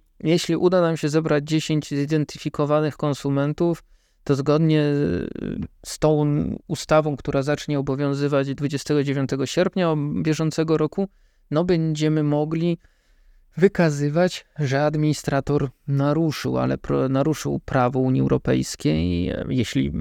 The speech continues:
chcemy atakować, że tak brzydko powiem, bezpośrednio przepisy rodo, mm, prawo na przykład do kopii danych, prawo do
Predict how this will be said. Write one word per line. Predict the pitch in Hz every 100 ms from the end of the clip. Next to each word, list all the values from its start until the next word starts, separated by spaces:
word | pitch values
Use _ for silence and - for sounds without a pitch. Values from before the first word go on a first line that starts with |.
| -
chcemy | - - 131 135 -
atakować, | 135 127 - 131 127
że | 127 135
tak | - 127
brzydko | 131 - 131
powiem, | 139 135
bezpośrednio | 131 - 131 - 139 135 127
przepisy | - - 131 -
rodo, | 131 131 156 196 - _ - _ _
mm, | 139 139 135 -
prawo | - 135 131
na | 123
przykład | 110 - - 120 117
do | 120
kopii | - 127 - 131
danych, | 135 160 147 -
prawo | - 117 123 120
do | 123 123 123